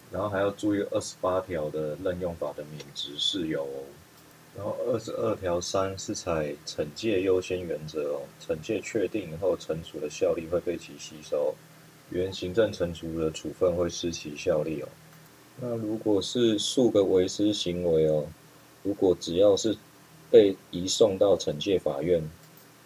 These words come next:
惩戒法院受理后，这个就数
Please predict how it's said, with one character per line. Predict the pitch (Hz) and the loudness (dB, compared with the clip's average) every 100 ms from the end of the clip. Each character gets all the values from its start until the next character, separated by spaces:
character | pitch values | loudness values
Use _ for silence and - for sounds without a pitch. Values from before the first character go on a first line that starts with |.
| - - - | -20 -20 -8
惩 | - 85 | -4 -2
戒 | 123 113 | 4 6
法 | 92 | 8
院 | 95 | 6
受 | 101 - 110 | 6 8 8
理 | 85 73 | 8 2
后， | 90 87 | 4 4
这 | 82 | 2
个 | 101 | 2
就 | 101 | 2
数 | 98 - 139 107 | 2 0 2 2